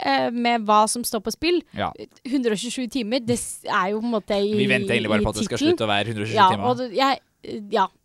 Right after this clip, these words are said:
Speaker 1: eh, og Sandra Bullock blir det etablert at hun har bare, eh, så og så mye oksygen.
Speaker 2: Ja, sant.
Speaker 1: Eh, og også at det er skader på romskipet hennes.
Speaker 2: Mm.
Speaker 1: Eh, kapselen har ikke nok drivstoff til å ta oss tilbake til jorda. The Martian, der har det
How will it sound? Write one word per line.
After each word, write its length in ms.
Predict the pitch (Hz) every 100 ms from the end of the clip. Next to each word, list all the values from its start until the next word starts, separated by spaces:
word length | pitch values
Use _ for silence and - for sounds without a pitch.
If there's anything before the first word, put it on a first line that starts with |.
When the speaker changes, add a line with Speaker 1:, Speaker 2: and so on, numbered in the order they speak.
| 233
Speaker 1:
eh, 320 | 247 233 226 -
og 240 | 240 240 - - -
Sandra 400 | - 254 226 226
Bullock 340 | 214 226 247
blir 100 | 226
det 140 | 233 233
etablert 320 | 220 196 190
at 100 | 202
hun 120 | 220
har 180 | 190 208
bare, 400 | 202 196 196 190 _ _ _ _
eh, 280 | - - - -
så 200 | - -
og 60 | 214
så 100 | 220
mye 100 | 208 214
oksygen. 540 | - 190 202 285 370 - _ _ -
Speaker 2:
Ja, 200 | 90 -
sant. 300 | - 120 117
Speaker 1:
Eh, 280 | 240 226 220
og 320 | - 226 214 196
også 280 | - 214
at 100 | 208 - 208
det 60 |
er 100 | 214
skader 440 | 202 - 202 180 185
på 120 | 196
romskipet 340 | 202 180 196 196
hennes. 560 | 180 196 208 - - - - -
Speaker 2:
Mm. 160 | - 185
Speaker 1:
Eh, 500 | 226 220 208 202 - -
kapselen 380 | 220 - -
har 100 | 202
ikke 140 | 190 208
nok 160 | 190
drivstoff 460 | - 185 175 - -
til 100 | 208
å 80 | -
ta 160 | 190 185
oss 140 | 180
tilbake 320 | 196 185 -
til 100 | 220
jorda. 220 | 247 262 269 - -
The 80 | 240
Martian, 680 | 226 220 214 - 247 247 233 _ _ - -
der 180 | 214 220
har 100 |
det 40 | 214